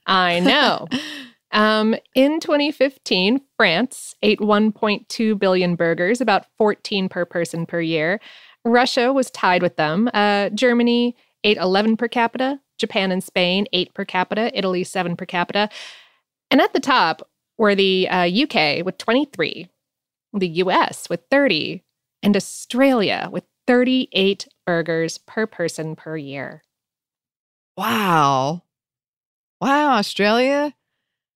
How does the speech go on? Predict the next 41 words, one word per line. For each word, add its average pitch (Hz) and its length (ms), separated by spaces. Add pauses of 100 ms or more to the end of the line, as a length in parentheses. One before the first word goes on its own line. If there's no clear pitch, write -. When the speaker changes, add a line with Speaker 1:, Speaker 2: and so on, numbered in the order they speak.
(680)
Speaker 2:
I, 302 120
I - 120
mean, 427 160
I 480 120
know 494 60 (260)
I - 0
had 440 220
burgers 262 320
when 208 100
I 185 100
was 180 80
in 180 80
Australia, 170 580
but 180 280 (220)
I, 208 180
I 247 80
know 320 100
I've 240 100
mentioned 175 240
this 175 100
before. 170 280
I 180 140
probably 165 480
was 139 320 (160)
trying 143 240
to 135 60
get 139 120
the - 80
things 131 460
I - 240 (300)
thought 156 160
I 240 40
Speaker 1:
Yeah. 233 160 (280)
Speaker 2:
couldn't 196 100
get - 320 (220)
Speaker 1:
Yeah. 180 400
Speaker 2:
elsewhere. 139 680 (1000)
So 160 120
I 170 80
don't 220 300
recall. 160 800